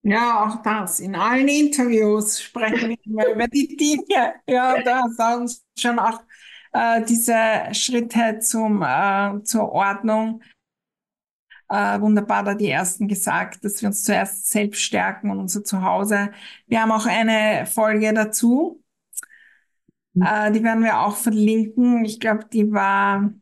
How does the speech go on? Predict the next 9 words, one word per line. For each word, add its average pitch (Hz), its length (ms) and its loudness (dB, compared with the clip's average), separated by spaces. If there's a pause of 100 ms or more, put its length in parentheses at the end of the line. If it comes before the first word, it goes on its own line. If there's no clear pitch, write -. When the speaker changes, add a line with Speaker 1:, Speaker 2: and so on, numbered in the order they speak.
Speaker 1:
ja, 175 500 -4 (280)
vor 196 320 -2
eineinhalb, 190 840 0
zwei 185 340 -2
Wochen, 226 400 2
ja. 233 360 2 (340)
Also, 190 960 -2
ähm, 180 800 -2
ja, 180 340 -4